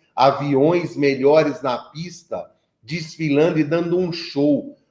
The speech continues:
Porque um jumento montado com andamento marchado,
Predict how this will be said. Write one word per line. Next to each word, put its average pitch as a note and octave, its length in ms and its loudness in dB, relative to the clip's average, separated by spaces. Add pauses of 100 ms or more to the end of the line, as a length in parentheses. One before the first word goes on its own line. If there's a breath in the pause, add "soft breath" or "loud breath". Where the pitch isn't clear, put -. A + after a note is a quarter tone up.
Porque D3+ 220 -2
um F#3+ 140 4
jumento E3 600 0
montado C#3+ 680 0
com D3+ 120 -2
andamento D3+ 600 0
marchado, C#3 880 -2